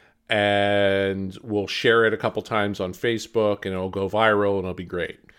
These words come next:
And it just doesn't work like that. And sharing on Facebook right now is very much a hit or miss proposition.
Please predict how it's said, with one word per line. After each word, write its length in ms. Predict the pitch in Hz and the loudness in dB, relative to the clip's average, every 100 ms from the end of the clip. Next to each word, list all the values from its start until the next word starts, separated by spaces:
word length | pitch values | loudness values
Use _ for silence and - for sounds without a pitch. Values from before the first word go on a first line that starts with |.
| _ _ _ - | _ _ _ -4
And 480 | 113 110 110 110 - | 0 0 0 -2 -4
it 120 | 127 | 0
just 180 | 165 170 | 2 4
doesn't 260 | 165 123 | 2 2
work 200 | 95 123 | -2 -2
like 180 | 95 87 | -2 -4
that. 280 | 78 73 - _ _ _ _ _ | -6 -10 -14 _ _ _ _ _
And 400 | 127 120 117 113 | -2 0 0 -2
sharing 320 | - 170 196 190 | 0 4 4 4
on 140 | 147 | 0
Facebook 500 | - 143 147 151 120 | 2 2 2 -2 0
right 220 | 113 117 | 2 2
now 400 | 113 110 123 131 - _ _ _ _ _ | 2 2 2 0 -6 _ _ _ _ _
is 320 | 135 120 107 | 0 2 0
very 260 | 110 123 135 | 2 4 4
much 280 | 131 123 - | 4 2 0
a 80 | |
hit 260 | 104 - 123 | -2 -2 -2
or 120 | 113 104 | 0 0
miss 260 | 107 104 | 0 -4
proposition. 1040 | - _ - 101 98 87 92 87 - - | -8 _ 0 0 0 -6 -8 -8 -12 -14